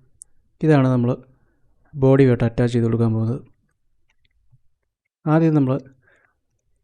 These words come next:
ഈ ബോഡിയുടെ ഈ ഫസ്റ്റ് ഫ്രെയിമിൽ ഈ ആംഗിളിൽ ഇതിനെ അങ്ങ് പ്ലേസ് ചെയ്യുക. എന്നിട്ടൊരു എം ടിയുമായിട്ട് പേരന്റ് ചെയ്ത് കൊടുക്കുക. കണ്ടല്ലോ, ഈ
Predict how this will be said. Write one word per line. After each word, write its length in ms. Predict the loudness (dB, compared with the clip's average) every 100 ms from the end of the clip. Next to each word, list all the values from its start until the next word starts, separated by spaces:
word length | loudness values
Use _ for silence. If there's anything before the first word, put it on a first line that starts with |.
| _ _ -2
ഈ 20 | 2
ബോഡിയുടെ 340 | 2 2 2 0
ഈ 20 | -2 -4
ഫസ്റ്റ് 240 | -6 -6
ഫ്രെയിമിൽ 260 | -2 -2 -2 -2
ഈ 20 | -2 -2
ആംഗിളിൽ 280 | -4 -4 -6
ഇതിനെ 200 | -4 -4 -4
അങ്ങ് 140 | -6 -12 -20 -20 -20 -20 -20 -4
പ്ലേസ് 260 | 0 0 -2
ചെയ്യുക. 220 | -6 -8 -12 -20 -10
എന്നിട്ടൊരു 320 | -4 -2 -2 -2
എം 80 | -2 -2
ടിയുമായിട്ട് 360 | -2 -4 -6 -8 -4
പേരന്റ് 320 | -2 -2 -2
ചെയ്ത് 100 | -4 -6
കൊടുക്കുക. 240 | -8 -12 -16 -20 _ _ _ _ _ _ _ _ -8
കണ്ടല്ലോ, 260 | -6 -8 -10 -20 _ _ _ _ _ _ _ -20 _ _ _ _ _ _ _ _ _ _ _ _ _ _ _
ഈ 40 | 0